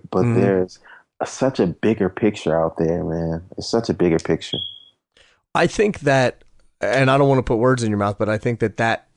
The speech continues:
Speaker 2: keeps you grounded and keeps you humbled. Uh, I s-, I remember, and I'm not expecting you to remember this, but two years ago, we were at naham and Thomas Pridgeon was playing in the GoPro booth.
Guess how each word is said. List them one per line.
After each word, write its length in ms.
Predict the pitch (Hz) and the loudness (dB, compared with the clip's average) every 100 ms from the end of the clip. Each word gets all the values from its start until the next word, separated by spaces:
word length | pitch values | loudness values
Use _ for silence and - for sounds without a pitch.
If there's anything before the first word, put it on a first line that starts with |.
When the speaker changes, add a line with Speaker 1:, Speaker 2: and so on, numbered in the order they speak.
| - | -14
Speaker 2:
keeps 380 | - 151 - | -6 -6 -4
you 140 | 139 110 | -4 -2
grounded 520 | 117 113 117 104 95 | -2 0 0 0 -4
and 120 | 92 | -6
keeps 280 | - 120 - | -6 -8 -6
you 200 | 107 95 | -6 -4
humbled. 480 | 120 110 101 90 - - - _ _ _ _ - | -4 -2 -4 -6 -10 -20 -20 _ _ _ _ -4
Uh, 360 | 113 107 107 - _ - | 0 0 -2 -6 _ -2
I 120 | 135 | -2
s-, 220 | 131 - | -2 -4
I 100 | - | 0
remember, 640 | 131 143 147 143 135 123 107 107 - | 2 4 4 4 4 4 0 -6 -4
and 240 | 120 110 - - - | -2 -2 -6 -20 -4
I'm 120 | 110 | 0
not 160 | 117 113 | 2 0
expecting 460 | - - 117 113 | 0 -2 -2 0
you 140 | 113 123 | 0 2
to 60 | |
remember 360 | 107 101 104 95 | 0 0 -2 -4
this, 200 | 95 107 | -4 -6
but 260 | - 117 - - - - - | -2 -2 -2 -10 -18 -20 -12
two 340 | - 196 208 202 | -4 0 2 4
years 380 | 175 175 160 | 4 4 4
ago, 340 | 127 107 104 107 | 2 2 2 2
we 140 | 110 107 | 0 0
were 140 | 107 | 0
at 80 | 92 | 0
naham 520 | 123 120 110 107 104 | 0 2 2 0 -2
and 580 | - 110 104 104 101 101 | -2 -2 0 0 -2 -4
Thomas 380 | - 127 135 139 | -2 0 2 0
Pridgeon 440 | - 151 127 120 110 | 0 0 2 2 2
was 140 | 107 | 0
playing 380 | - 117 110 110 | 0 0 2 2
in 80 | 107 | 0
the 80 | 101 | 0
GoPro 480 | 117 113 - 101 | 0 0 0 -2
booth. 320 | 92 90 95 | -2 -6 -6